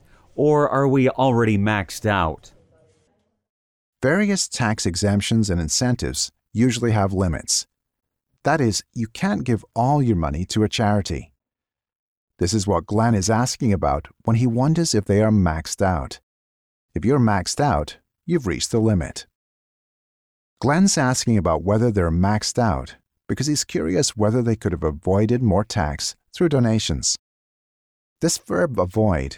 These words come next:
Speaker 2: is very important, and it's critical that you don't confuse it with a similar verb, evade.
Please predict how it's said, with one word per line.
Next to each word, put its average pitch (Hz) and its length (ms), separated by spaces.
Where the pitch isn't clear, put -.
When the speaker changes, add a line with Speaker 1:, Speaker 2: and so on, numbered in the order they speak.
Speaker 2:
is 127 140
very 98 300
important, 90 560
and 107 140
it's 87 120
critical 127 560
that 85 140
you 101 100
don't 123 320
confuse 139 460
it - 220
with 131 160
a 120 60
similar 139 420
verb, 71 380
evade. 110 560